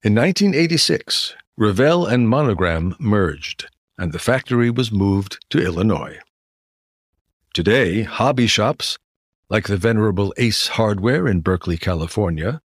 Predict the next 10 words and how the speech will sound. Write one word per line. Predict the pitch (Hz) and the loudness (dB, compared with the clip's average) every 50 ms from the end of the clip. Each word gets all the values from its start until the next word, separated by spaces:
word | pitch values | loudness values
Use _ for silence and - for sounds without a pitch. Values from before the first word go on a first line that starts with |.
| _ | _
thriving | - - - - - 101 131 151 123 92 90 95 117 139 | -20 -18 -14 -4 -2 0 2 2 0 0 0 -2 -2 -2
since | - - 98 85 - - | -2 -4 -4 -4 -4 -4
nineteen | 87 87 95 90 - 95 95 | -4 -4 -4 -4 -4 -4 -4
sixty-three, | 87 - - 120 - - - 143 139 135 139 127 87 - - 110 - _ _ _ _ _ _ _ _ _ _ _ _ _ _ | -4 -2 -2 -2 -4 -4 -4 -4 -4 -2 -2 -2 -2 -2 -6 -10 -14 _ _ _ _ _ _ _ _ _ _ _ _ _ _
continue | - 147 156 139 - 196 220 202 202 220 214 | 0 2 2 4 4 4 4 6 6 4 4
to | - 185 | 2 0
sell | - - 196 139 104 110 | 2 2 2 2 2 2
plastic | 113 - - 107 110 101 - - 131 - | 0 0 0 0 0 0 -2 -4 -6 -2
model | - 98 82 82 85 82 | -2 -2 0 0 -2 -4
kits | 82 - - 120 120 - - - | -2 -2 -2 -2 -2 -2 -6 -6